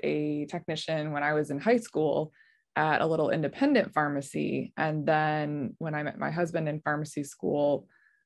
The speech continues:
I had to leave that company, of course, and ended up coming to Walmart thinking I would hate it, actually. <laughs> And here I am eleven years later. Uh,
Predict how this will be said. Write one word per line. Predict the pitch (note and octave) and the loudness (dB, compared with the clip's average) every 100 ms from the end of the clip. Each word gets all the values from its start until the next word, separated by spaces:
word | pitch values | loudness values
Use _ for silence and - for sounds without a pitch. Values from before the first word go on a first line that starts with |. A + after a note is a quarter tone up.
| _ | _
I | C#3+ C#3 D3 C#3 C#3 C#3 C#3 - | 0 2 2 2 2 0 -2 -8
had | - D#3 | -4 -2
to | D3 | 0
leave | D3+ D3+ | 0 0
that | D3+ - | 0 -2
company, | - A#3+ G#3 E3+ | 2 2 2 0
of | D#3+ | -2
course, | - D3 C#3+ F3+ - - _ | 4 6 6 2 -8 -18 _
and | D3 D3 D3 D3 D3 D3 D3 - | -6 -2 -2 0 -2 -4 -6 -4
ended | C#3+ D3 | -4 0
up | D3+ D3 - _ _ | 0 0 -6 _ _
coming | - D3+ D#3 | -6 -4 0
to | |
Walmart | D3+ C4 C#4 G3+ B3+ - | 4 4 6 4 2 -4
thinking | E3+ E3 D#3+ D#3+ E3 D#3+ _ _ _ _ | -6 -2 -2 0 -2 -6 _ _ _ _
I | E3 | 6
would | F3 | 6
hate | F3 F#3 F3 | 6 8 10
it, | D4+ G#4 - - | 8 6 -2 2
actually. | G3+ A#3+ - F4 G4+ A#4 - C#4 | 2 4 4 6 8 6 8 8
<laughs> | C4+ D4 - - | 8 4 -4 2
And | G3+ G#3+ G#3+ G#3+ G#3+ G#3 G#3 _ _ | 2 4 2 4 2 2 -4 _ _
here | E3+ F#3 | -6 -2
I | A3 | 0
am | A#3 B3 C#4+ C#4 | 2 2 0 0
eleven | G3+ G3 G3+ B3 | 0 2 2 2
years | C4 C4 | 2 2
later. | G#3+ A#3+ B3 F#3 A3+ - _ _ _ _ - | 2 2 4 4 2 -2 _ _ _ _ -8
Uh, | E3 E3 E3 E3 E3+ | -4 -2 -2 -2 -4